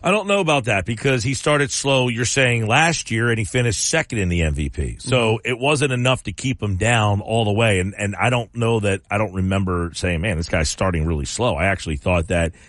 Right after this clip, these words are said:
Speaker 1: he opened our eyes pretty quickly out of the chutes, not particularly this season. I don't think that he ever really got going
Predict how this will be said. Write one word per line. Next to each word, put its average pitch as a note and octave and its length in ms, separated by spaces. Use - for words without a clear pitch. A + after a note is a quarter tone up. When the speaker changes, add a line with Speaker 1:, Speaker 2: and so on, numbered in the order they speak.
Speaker 1:
he G#2+ 380
opened B2 340
our F#2 180
eyes G2+ 380
pretty D3 340
quickly F2+ 680
out G2+ 180
of F2 80
the D2+ 100
chutes, - 680
not F#3 360
particularly G#2+ 800
this C#3 260
season. E2+ 480
I F#2+ 140
don't C#3+ 200
think G#2+ 320
that G2 200
he G2 280
ever A2 340
really E2 360
got D2 280
going D#2+ 560